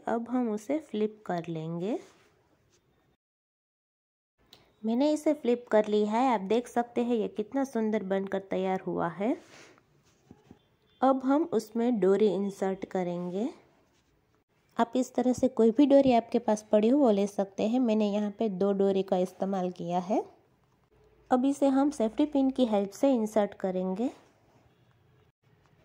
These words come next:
हमने इसके ऊपर की सिलाई लगाते वक्त दोनों साइड से थोड़ी जगह छोड़ दी थी, जिससे हम डोरी इंसर्ट कर सकते हैं।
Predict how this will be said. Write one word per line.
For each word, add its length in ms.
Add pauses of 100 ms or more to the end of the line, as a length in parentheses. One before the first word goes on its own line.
(380)
हमने 300
इसके 280
ऊपर 340
की 160
सिलाई 280
लगाते 440
वक्त 180
दोनों 300
साइड 280
से 180
थोड़ी 260
जगह 340
छोड़ 300
दी 160
थी, 160
जिससे 340
हम 220
डोरी 260
इंसर्ट 400
कर 200
सकते 420
हैं। 200